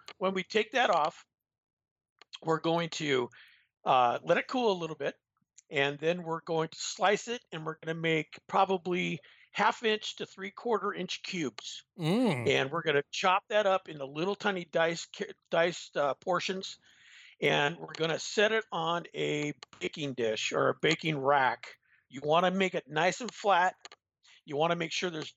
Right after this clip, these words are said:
Speaker 1: there's no, nothing standing on top of each other. So you gotta set 'em in there nice and easy. And so then we're gonna crank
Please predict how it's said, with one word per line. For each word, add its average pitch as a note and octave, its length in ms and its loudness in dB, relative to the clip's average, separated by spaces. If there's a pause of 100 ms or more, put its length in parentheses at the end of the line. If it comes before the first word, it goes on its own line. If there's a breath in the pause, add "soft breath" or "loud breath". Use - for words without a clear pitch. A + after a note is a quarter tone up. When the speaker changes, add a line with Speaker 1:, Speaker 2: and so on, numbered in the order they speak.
Speaker 1:
there's C#3+ 380 -2
no, E3 300 2
nothing D#3 360 0
standing F3 380 2
on E3+ 120 2
top F3 300 2
of C#3+ 120 -18
each C3 160 -12
other. B2+ 320 -6 (260 loud breath)
So D#3+ 120 0
you C#3 140 2
gotta D#3+ 280 4
set - 340 0
'em F#3+ 120 -2
in F#3+ 120 -6
there F#3 160 -4
nice D#3+ 300 -4
and E3+ 120 -6
easy. C3 300 -12 (1000 loud breath)
And D3+ 420 2 (100)
so E3 540 4 (1080)
then E3+ 480 -2 (260 soft breath)
we're D3+ 100 -4
gonna D3+ 160 -2
crank F#3+ 380 0